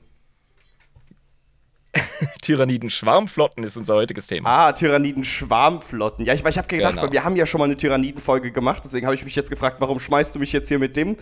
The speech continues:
Speaker 2: <laughs> mit dem, mit dem Scheiß zu? <laughs> Aber ja, deswegen irgendwas mit Tyranniden.
Speaker 1: Ja, weil's gewünscht wurde und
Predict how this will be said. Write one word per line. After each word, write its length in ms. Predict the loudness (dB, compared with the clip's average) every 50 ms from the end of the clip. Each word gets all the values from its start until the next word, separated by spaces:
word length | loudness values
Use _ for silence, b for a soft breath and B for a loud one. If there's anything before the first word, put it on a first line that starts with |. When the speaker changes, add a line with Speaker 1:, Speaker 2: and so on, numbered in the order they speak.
| B B B
Speaker 2:
<laughs> 180 | B B B
mit 180 | -6 -6 0 2
dem, 100 | 0 0 0 -6 -6
mit 100 | -6 -2
dem 180 | -2 -2 -2 -2
Scheiß 520 | -2 -2 0 0 0 0 0 -4 -4 -2 -4
zu? 280 | -2 -2 0 0 0 -2 -2 -6 -8 -8 -8 -8 -10 -12 -12 -10 -10 -12
<laughs> 640 | -12 -10 -10 -10 -8 -8 -8 -6 -2 -2 0 2
Aber 240 | 4 4 6 6 6
ja, 120 | 4 4
deswegen 300 | 4 2 0 -2 -2 0
irgendwas 300 | 2 2 2 2 2 0
mit 100 | 0 -4
Tyranniden. 420 | -2 -2 -2 -2 -4 -10 -14 -18 -20 _ _ _ _ _ _ _ -20 _ _ -4 0
Speaker 1:
Ja, 140 | 0 2 4
weil's 180 | 4 2 2
gewünscht 400 | -2 0 0 2 0 0 -4 -2
wurde 280 | 0 0 2 2 0 -2 -4 _ _ _ -4
und 580 | 2 2 2 4 2 0 -2 -4 -6 -10 -10